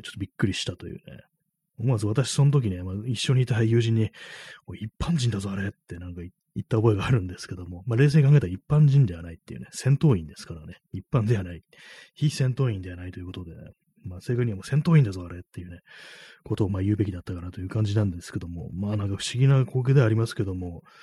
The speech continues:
まあ、でもそれもね、そんな昔じゃないです。ほんとなんかこう、まあ、四年、四、五年前ですから、まあ、全然あの、ね、こう、終戦後という話ではないんで、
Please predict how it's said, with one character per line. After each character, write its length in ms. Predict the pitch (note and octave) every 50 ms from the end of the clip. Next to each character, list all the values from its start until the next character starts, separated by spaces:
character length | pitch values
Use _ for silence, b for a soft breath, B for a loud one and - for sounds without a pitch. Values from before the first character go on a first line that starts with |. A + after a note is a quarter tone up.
| B B B B B B B B B B _
ま 80 | - G2+
あ、 20 | G2
で 60 | G2+
も 60 | F2+
そ 140 | - - B2
れ 60 | D3+
も 140 | D#3+ D3+ D3
ね、 260 | C#3+ C3+ G#2 F2+ F2+ -
そ 140 | - C#3
ん 20 | C#3
な 60 | C3
昔 280 | A#2 A2 - C3+ B2+ -
じ 100 | C#3 B2
ゃ 40 |
な 120 | A#2 A#2 A#2+
い 60 | A2
で 80 | F2+ F2+
す。 100 | - -
ほ 80 | G2
ん 40 | F#2+
と 100 | G#2 G2+
な 80 | G#2 G2+
ん 60 | F#2
か 80 | F2+ E2+
こ 600 | - F2 D#2 C#2+ C#2 C#2+ C#2+ C#2 C2+ - - - _ _ _ _ _ _ _ _ _ _ _ -
う、 20 | G#2
ま 200 | G2 G2 G2 G2
あ、 60 | G2
四 240 | G#2 G#2 G#2 A2 A2
年、 100 | A#2 - -
四、 200 | - - - A2
五 100 | G#2 A#2+
年 160 | B2+ B2+ B2
前 280 | A#2+ A#2+ A2 E2 D#2 - - _ _ _ _ B B B B B B B B
で 100 | - A2
す 100 | - -
か 100 | - F#2
ら、 240 | F2 E2+ E2 D#2+ E2 - _ _ _ _ _
ま 140 | A#2+ B2
あ、 20 | G#2+
全 160 | G2+ B2 B2+
然 160 | B2+ B2+ A#2+
あ 40 | B2+
の、 320 | A2+ A#2+ A2+ A2 A2 A2+ A2+ B2 - - _ -
ね、 200 | A#2+ G#2 G2 F2+
こ 320 | - - F2 E2+ - - _
う、 80 | _ _ _ _ _ _ _ _ _ _ - -
終 160 | - - C#3+
戦 140 | - C#3+ C3+
後 100 | C3+ C#3
と 100 | - F#2+
い 40 | E2+
う 160 | E2+ F2+ F2
話 380 | - - G#2+ G2+ - - C#3 C3
で 40 | -
は 100 | B2 -
な 160 | - - A2+
い 60 | G#2+
ん 100 | F#2+ F2+
で、 180 | E2+ - D#3+